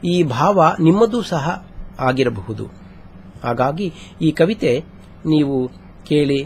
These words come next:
ನಿಮ್ಮ ಅಭಿಪ್ರಾಯವನ್ನ ದಯಮಾಡಿ ತಿಳಿಸಿ. ಕವಿತೆಯ ಶೀರ್ಷಿಕೆ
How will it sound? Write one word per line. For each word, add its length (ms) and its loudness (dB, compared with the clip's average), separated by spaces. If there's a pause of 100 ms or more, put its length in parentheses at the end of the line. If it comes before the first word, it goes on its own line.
(120)
ನಿಮ್ಮ 220 2
ಅಭಿಪ್ರಾಯವನ್ನ 720 -2 (240)
ದಯಮಾಡಿ 400 -4
ತಿಳಿಸಿ. 440 -12 (1120)
ಕವಿತೆಯ 540 2
ಶೀರ್ಷಿಕೆ 800 -2